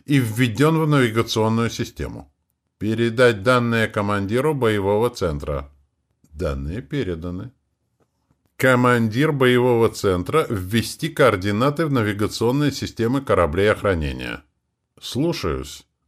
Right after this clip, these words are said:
через некоторое время доложила о выполнении. «Капитан, старт через три минуты. Начать обратный отсчёт».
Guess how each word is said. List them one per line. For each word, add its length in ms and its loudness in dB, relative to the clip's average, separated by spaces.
через 360 -6
некоторое 440 -4
время 300 -4
доложила 540 -2
о 40 0
выполнении. 760 -8
«Капитан, 960 4
старт 500 2
через 340 -2
три 180 4
минуты. 540 0
Начать 640 2
обратный 520 4
отсчёт». 460 -8